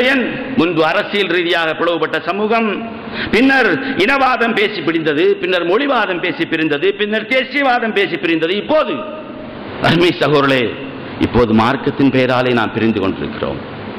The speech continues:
மார்க்கத்தின் பெயராலே பிளவுபட்டு கொண்டிருக்கிறோம். மார்க்கத்தின் பெயரை சொல்லியே நாம் முரண்பட்டு கொண்டிருக்கிறோம்.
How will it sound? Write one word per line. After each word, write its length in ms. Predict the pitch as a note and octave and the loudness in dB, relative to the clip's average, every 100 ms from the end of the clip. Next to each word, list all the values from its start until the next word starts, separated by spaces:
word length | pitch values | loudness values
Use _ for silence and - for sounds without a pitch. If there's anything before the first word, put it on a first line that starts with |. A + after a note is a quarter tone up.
| - - - - D3 | -12 -10 -8 0 2
மார்க்கத்தின் 580 | F#3+ C4 - B3+ D4 C#4+ | 4 2 0 0 4 4
பெயராலே 380 | C4 D4 D4+ D4+ D4 | 4 4 4 4 2
பிளவுபட்டு 400 | C#4+ D4+ D4 D4 C4+ | 2 2 2 0 0
கொண்டிருக்கிறோம். 680 | A3+ G3+ F3 D3+ B2 A2+ G2+ F2+ - - D4+ B3+ | 0 0 0 0 0 0 -4 -8 -10 -6 -2 0
மார்க்கத்தின் 560 | F#3 C#4+ C#4+ C4 D4 C#4+ | 2 2 0 -2 0 2
பெயரை 220 | D4 D#4 D#4+ D#4+ | 2 2 2 0
சொல்லியே 280 | D4 D4 C#4 A#3 | 0 0 2 2
நாம் 260 | G#3+ F3+ C3+ | 2 0 0
முரண்பட்டு 500 | D#3 A3+ C4 A3 - D#3+ | 0 2 0 0 -2 -2
கொண்டிருக்கிறோம். 640 | C#3+ C3+ A#2+ A2+ G2+ E2+ | 0 -2 -2 0 0 -2